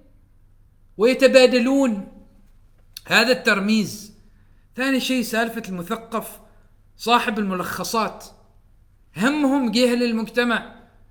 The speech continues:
الجاهل سيبقى في كل المجتمعات، ما لك مشغول به، لأنك تريد أن تتضخم أمامه. فعندي مؤاخذاتي الحادة على هذا الوسط اللي نشأت وترعرعت فيه،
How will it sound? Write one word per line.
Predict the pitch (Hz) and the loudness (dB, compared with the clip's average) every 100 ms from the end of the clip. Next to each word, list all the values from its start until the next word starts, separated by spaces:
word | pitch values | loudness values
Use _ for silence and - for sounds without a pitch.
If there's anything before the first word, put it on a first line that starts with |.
| _ _ | _ _
الجاهل | 233 240 311 302 285 | -6 2 4 4 2
سيبقى | 277 294 226 285 277 | 0 -6 -6 -4 -4
في | 285 | -4
كل | 285 | -6
المجتمعات، | 277 - 262 254 269 247 | -6 -2 -2 0 0 -2
ما | 254 262 | -2 -2
لك | 247 | -2
مشغول | 240 226 254 247 | -4 -6 -4 -2
به، | 233 - - - - - | -2 -4 -8 -20 -20 -6
لأنك | 196 214 208 | -2 -2 -2
تريد | 202 277 | -2 -2
أن | 240 202 | -2 -6
تتضخم | 170 160 143 - 127 | -8 -10 -12 -12 -12
أمامه. | 110 98 87 85 _ _ _ _ _ _ _ - | -12 -16 -18 -20 _ _ _ _ _ _ _ -4
فعندي | 170 254 302 302 | -2 0 0 -2
مؤاخذاتي | 233 196 185 175 175 247 254 233 | -2 -2 -4 -4 -2 -2 -2 -4
الحادة | - - 240 247 185 175 | -6 4 6 6 2 -4
على | 175 | -4
هذا | 180 214 | -4 -4
الوسط | 196 196 196 185 | -6 -8 -10 -12
اللي | 175 175 | -10 -10
نشأت | 165 247 214 - - - - _ | -4 -4 -4 -10 -20 -20 -20 _
وترعرعت | 156 196 196 180 233 214 - | -6 0 2 4 6 4 2
فيه، | - 165 | -6 -10